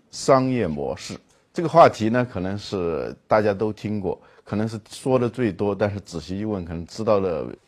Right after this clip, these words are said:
不是那么清楚，甚至是知道最少的。无论我们是在创业，我们还是在了解一个公司的时候，都会涉及到这样一个概念：商业模式。啊，我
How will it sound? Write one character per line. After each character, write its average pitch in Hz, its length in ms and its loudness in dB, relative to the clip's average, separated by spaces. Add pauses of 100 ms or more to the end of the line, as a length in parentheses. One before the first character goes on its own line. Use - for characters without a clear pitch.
不 95 140 -8
是 117 140 -6
那 120 100 2
么 87 180 -2
清 110 280 -6
楚， - 180 -12
甚 117 180 -2
至 107 100 -6
是 107 60 -6
知 123 160 -4
道 117 140 2
最 107 220 -6
少 - 340 -6
的。 - 100 -12 (460)
无 113 220 0
论 156 200 2
我 104 140 2
们 101 100 -2
是 101 140 -6
在 101 160 6
创 110 320 0
业， 113 180 2
我 87 140 4
们 95 120 -2
还 95 180 -2
是 92 160 -8
在 90 260 0 (220)
了 107 200 8
解 101 300 -2
一 98 80 -4
个 107 140 0
公 120 240 -4
司 120 180 -8
的 104 100 -2
时 - 140 -12
候， - 180 -6 (300)
都 180 300 6
会 160 280 0
涉 120 220 -2
及 95 100 -4
到 87 160 0
这 85 140 -2
样 87 180 0
一 80 60 -10
个 85 120 -8
概 90 260 2
念： 71 240 -10
商 98 260 -2
业 95 100 -6
模 62 240 -10
式。 - 220 -14 (320)
啊， 80 300 0
我 85 360 -2